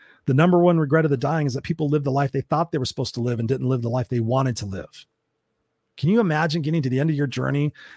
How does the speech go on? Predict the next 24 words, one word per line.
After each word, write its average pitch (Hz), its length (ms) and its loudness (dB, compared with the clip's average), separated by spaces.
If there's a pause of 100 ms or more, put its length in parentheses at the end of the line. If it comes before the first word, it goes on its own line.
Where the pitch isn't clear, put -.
and 117 100 -2
realizing 147 480 4
that, 135 120 -2
yeah, 156 180 -2
you 165 160 0
were 156 80 -2
successful 139 500 -4
on 123 140 -4
paper, 147 340 -2
but 123 220 -6
you 147 80 -2
were 123 100 0
never 131 360 2
really 131 420 0
truly 143 300 -2
successful - 440 -4
in 117 80 -4
your 95 100 -6
heart? 120 360 -4 (680)
Can 143 100 2
you 220 120 2
imagine 151 580 0 (320)
having 147 220 -2
to 127 100 -2